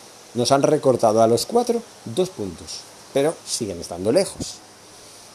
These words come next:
Eso también es verdad. ¿Por qué? Porque el siguiente de los cuatro es el quinto, ¿no? Y el quinto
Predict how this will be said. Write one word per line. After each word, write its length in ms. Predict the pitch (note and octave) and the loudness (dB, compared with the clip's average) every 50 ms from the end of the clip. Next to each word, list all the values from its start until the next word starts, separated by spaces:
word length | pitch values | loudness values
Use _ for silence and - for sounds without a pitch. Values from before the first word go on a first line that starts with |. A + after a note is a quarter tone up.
| - - - | -16 -10 -8
Eso 180 | G#2 G2+ G#2+ | -6 -6 -4
también 280 | F2+ F2+ F2 F2 F2 F2+ | -4 -4 -6 -6 -6 -4
es 80 | F#2 | 0
verdad. 260 | F#2 B2 D#3 G3+ F#3 - - - - - - - - - - - - - - - - - - - - - - - | 0 2 2 2 0 -2 -6 -18 -20 -20 -20 -20 -20 -20 -20 -20 -20 -20 -20 -20 -20 -20 -20 -20 -20 -16 -8 -2
¿Por 180 | A2 A2 G#2 | -2 -2 0
qué? 200 | - C#3+ B2+ G#2 - - - - - - | 0 0 0 0 -2 -10 -20 -12 -4 2
Porque 260 | C3 B2+ A#2+ G2 B2+ | 2 2 2 2 0
el 100 | B2 A#2 | 0 0
siguiente 460 | - B2+ B2 B2+ E3 F3+ F3 D3+ D3+ | 0 0 2 2 4 4 4 4 2
de 60 | C3 | 2
los 180 | A#2 G#2+ G2+ - | 2 0 -2 -2
cuatro 400 | - E3+ F#3+ F#3+ F#3+ C3+ D3 F3+ | 0 0 0 0 0 -2 -4 -4
es 140 | F#3 - - | -2 -2 -2
el 140 | A2+ G#2+ G2+ | -2 -2 0
quinto, 360 | C3 C3+ B2+ A2+ F#2+ - F2+ | 0 0 0 0 -2 -6 -8
¿no? 100 | F#2+ A2 F#3 F#3 - - - - - - - - - - - - - | -10 -10 -12 -14 -18 -20 -20 -20 -20 -20 -20 -20 -20 -20 -14 -6 0
Y 100 | B2 C#3 | 2 4
el 120 | C3+ C3+ | 4 2
quinto 460 | - A3+ B3+ A#3+ F#3 - D#3 F3+ B3+ | 2 2 0 2 2 2 2 0 0